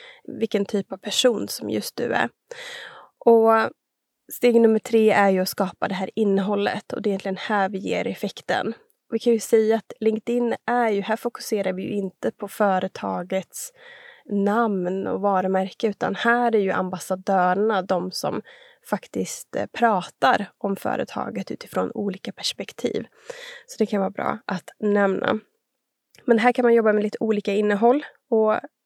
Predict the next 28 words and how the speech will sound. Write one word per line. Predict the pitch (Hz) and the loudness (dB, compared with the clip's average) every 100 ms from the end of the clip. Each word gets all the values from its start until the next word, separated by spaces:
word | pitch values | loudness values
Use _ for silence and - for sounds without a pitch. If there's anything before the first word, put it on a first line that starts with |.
| - | 2
det | |
ena | 220 220 208 | 4 4 2
är | |
storytelling | 190 - 202 196 208 - 202 202 277 262 | -2 -4 0 0 -2 -2 0 2 0 -2
som | - 214 - | -10 -8 -6
är | 196 196 190 | -4 -6 -2
jätteviktigt | 214 208 - - 196 - 202 - | 0 0 -4 -6 -4 -2 -6 -6
på | - 190 | -4 -2
LinkedIn. | 190 196 185 214 285 - - - - - | -2 -2 0 0 0 -6 -20 -20 -18 0
Och | |
det | 220 | 2
är | |
framförallt | - 233 226 247 285 - | 2 0 2 0 0 -2
så | - | -4
här, | - - - - | -4 -4 -12 -8
eh, | - - | -6 -4
vilken | 226 240 220 | 0 4 4
resa | 247 240 185 - 403 | 4 2 0 0 -4
företaget | - 269 - - 185 - | 0 -2 -2 -4 -6 -6
gjort | - - - | -8 -8 -10
som | - 220 | -4 -2
man | 214 | -2
också | - - 180 202 - - _ _ - | -4 -2 0 0 -6 -20 _ _ -2
samtidigt | - 220 196 - 208 285 | 2 2 2 -2 -2 -2
bygger | - 196 196 196 | -2 -2 -2 0
och | 185 | 0
etablerar | - 190 196 190 180 180 | 0 -2 0 0 2 2
varumärket. | 202 208 185 185 180 190 185 - - 214 - | 2 0 0 0 -2 -2 -4 -2 -2 -2 -8